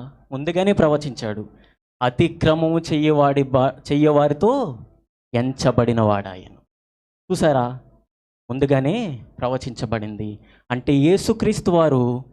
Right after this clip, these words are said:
లేఖనానికి ఎంత విధేయతను చూపుతున్నారో మనం గమనించవచ్చు. అవునండి? లేఖనానికి ఎంత విధేయుడయ్యాడో మనం గమనించవచ్చు. "అతిక్రమము చెయ్యి వారితో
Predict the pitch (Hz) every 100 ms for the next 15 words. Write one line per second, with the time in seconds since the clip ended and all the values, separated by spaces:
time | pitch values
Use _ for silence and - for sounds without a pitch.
0 | _ _ _ _ 104 107 113 127 120 123
1 | 127 135 127 131 - 151 139 160 180 180
2 | 175 165 147 - 127 123 127 123 113 107
3 | 107 107 107 117 104 104 - - _ _
4 | _ - 131 147 160 226 285 - _ _
5 | _ _ _ 110 156 226 220 240 233 185
6 | 170 175 202 - - - 147 202 233 226
7 | 233 196 202 269 277 277 269 269 262 254
8 | 254 240 220 214 196 160 - - 127 131
9 | 135 - - 127 - 165 - 156 151 151
10 | 151 - 147 147 139 135 139 139 180 262
11 | 214 131